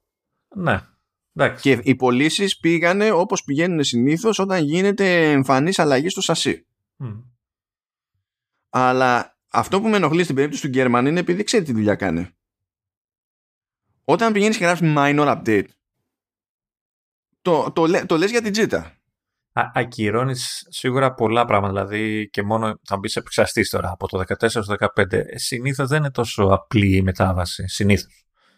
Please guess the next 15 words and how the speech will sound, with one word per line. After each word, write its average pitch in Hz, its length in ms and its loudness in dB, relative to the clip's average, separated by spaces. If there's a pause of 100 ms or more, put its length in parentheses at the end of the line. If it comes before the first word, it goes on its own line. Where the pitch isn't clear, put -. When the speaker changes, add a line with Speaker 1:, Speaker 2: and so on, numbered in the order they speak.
(420)
Speaker 1:
Έτσι, 104 360 -10
δηλαδή, 98 320 -6
ακυρώνεις 110 540 0
πράγματα 98 440 -2
με 92 60 -6
αυτή - 160 -8
τη 117 160 -10
λέξη 95 640 -8
εύκολα, - 440 -2
έτσι, 98 180 -6
αυτ-, - 200 -16
στο - 140 0
αυτόματο 90 420 0
που - 80 -16
λέμε. - 300 -8